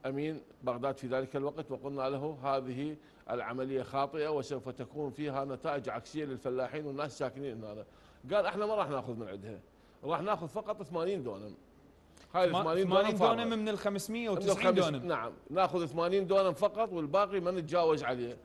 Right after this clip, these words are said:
Speaker 1: وأكو كان موجود، لو شوف بالفيلم، أكو سياج موجود من الطابوق،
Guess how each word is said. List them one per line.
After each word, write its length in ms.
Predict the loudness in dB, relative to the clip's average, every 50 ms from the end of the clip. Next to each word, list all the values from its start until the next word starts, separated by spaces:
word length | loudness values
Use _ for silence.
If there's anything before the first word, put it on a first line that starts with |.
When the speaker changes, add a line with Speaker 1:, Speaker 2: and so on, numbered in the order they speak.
| -20 -20 -10 -6
Speaker 1:
وأكو 440 | -4 -4 0 0 -2 0 0 -2 -2
كان 260 | 0 2 2 2 2
موجود، 440 | 2 0 -2 -2 0 0 -2 0 0
لو 100 | 0 -2
شوف 240 | -2 -2 -4 -4 -2
بالفيلم، 480 | -2 -2 -2 0 -2 -2 -2 -2 -4
أكو 180 | -4 -4 -4 -10
سياج 440 | -8 -2 0 4 6 6 4 4 2
موجود 460 | -2 -2 -2 0 0 0 0 0 -2
من 100 | -4 -4
الطابوق، 580 | -4 -2 0 -2 0 2 2 2 2 2 -2